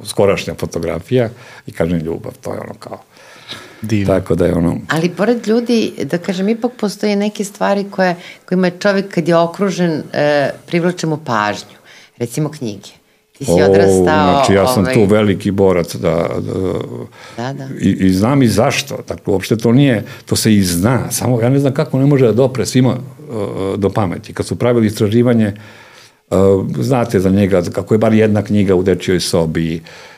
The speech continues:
Speaker 1: da osoba kad odraste ima za trideset procenata veća postignuća u životu, onda su, pošto su to u Nemačkoj radili inicijalno,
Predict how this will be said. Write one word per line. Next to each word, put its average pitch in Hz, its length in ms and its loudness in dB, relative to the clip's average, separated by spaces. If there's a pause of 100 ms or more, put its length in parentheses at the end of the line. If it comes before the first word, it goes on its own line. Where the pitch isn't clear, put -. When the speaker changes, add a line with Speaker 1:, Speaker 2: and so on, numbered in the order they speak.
(120)
Speaker 1:
da 82 320 0
osoba 82 600 0 (260)
kad 92 180 -4
odraste 87 460 -2
ima 87 220 -2
za 85 120 -6
trideset 85 420 -6
procenata 82 680 -8 (640)
veća 110 360 -6
postignuća 85 540 -6
u 85 40 -8
životu, 107 460 0
onda 117 180 4
su, 117 280 -2
pošto 107 220 -6
su - 140 -10
to 135 60 0
u 117 80 4
Nemačkoj 117 420 2
radili 95 240 0
inicijalno, 139 540 0